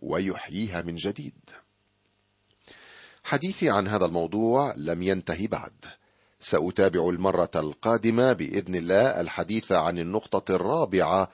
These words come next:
في موضوع الوحي المقدس، لنبدأ بعد ذلك التأمل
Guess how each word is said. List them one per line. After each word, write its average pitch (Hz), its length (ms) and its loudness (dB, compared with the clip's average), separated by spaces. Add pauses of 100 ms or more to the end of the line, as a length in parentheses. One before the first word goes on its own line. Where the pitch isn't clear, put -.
(180)
في 127 220 0
موضوع 92 500 0
الوحي 82 540 -2
المقدس، 131 800 0 (340)
لنبدأ 135 680 4
بعد 107 300 2
ذلك 117 540 4 (300)
التأمل 110 880 0